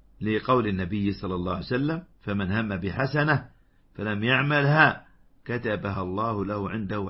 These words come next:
حسنة كاملة". الآن قال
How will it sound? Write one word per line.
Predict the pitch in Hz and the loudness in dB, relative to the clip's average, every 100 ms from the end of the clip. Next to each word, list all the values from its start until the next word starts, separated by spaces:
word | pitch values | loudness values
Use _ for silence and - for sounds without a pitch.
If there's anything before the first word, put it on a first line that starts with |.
| 107 | -8
حسنة | 110 110 107 104 95 - | -8 -4 -4 -4 -6 -4
كاملة". | 95 87 85 139 - - _ _ _ - | -4 -2 -4 -6 -12 -20 _ _ _ -10
الآن | 92 76 127 180 202 - - - _ - | -6 0 4 4 2 -8 -20 -20 _ -4
قال | 107 135 180 | 4 4 4